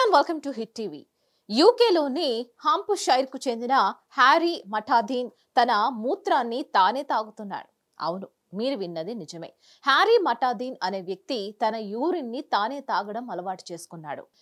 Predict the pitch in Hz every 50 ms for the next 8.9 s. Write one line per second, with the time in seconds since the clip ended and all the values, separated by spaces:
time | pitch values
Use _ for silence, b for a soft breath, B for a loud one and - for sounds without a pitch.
0 | _ - 330 339 381 330 269 330 494 523 523 466 440 466 440 - 277 277 330 415
1 | 440 - 339 294 277 311 - 349 320 302 285 277 302 294 285 - - 277 254 262
2 | 262 247 - 233 220 226 269 311 330 302 311 240 190 202 208 208 208 302 302 302
3 | 285 254 262 262 254 202 208 214 - 254 208 - 233 208 202 196 196 214 202 -
4 | 240 240 254 - 285 254 202 - - 220 196 185 196 233 240 247 240 269 262 247
5 | _ - 220 160 - _ _ _ - 233 247 320 427 - 453 466 453 453 - 262
6 | 226 262 277 339 359 339 311 285 269 262 294 285 254 240 247 214 233 247 - -
7 | 381 359 - 381 370 339 320 311 294 277 - 339 269 202 185 220 254 302 349 311
8 | 277 208 175 185 190 214 226 247 302 359 - - 269 269 - 254 247